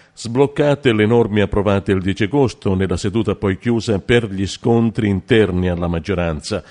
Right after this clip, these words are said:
Arriveranno così nove milioni per i dipendenti delle ex province e per le scuole superiori. Tre virgola quattro milioni per i consorzi di bonifica,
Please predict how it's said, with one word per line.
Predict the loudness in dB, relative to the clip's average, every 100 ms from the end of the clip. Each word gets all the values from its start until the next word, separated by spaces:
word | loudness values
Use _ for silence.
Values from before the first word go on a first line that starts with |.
| -20 -18
Arriveranno | -4 0 2 2 2 0
così | 0 0
nove | 2 2 2
milioni | 2 2 2 2
per | 0 0
i | 0
dipendenti | 0 0 0 0 0 0 0 -2
delle | 0 0 -2
ex | -2 -6 -6
province | -4 -2 0 -2 -2 -2 -4 -8 -10
e | -4 0
per | 0 0
le | 0
scuole | -2 -2 0 0
superiori. | -2 -2 -2 -2 -4 -6 -10 _ _ _
Tre | 0 2
virgola | 0 0 0 0
quattro | -2 -2 0
milioni | 0 2 2 2 -2 -6 _
per | -2 -2
i |
consorzi | 0 0 0 0 0 -2 -2
di | -2
bonifica, | 0 0 0 -4 -4 -4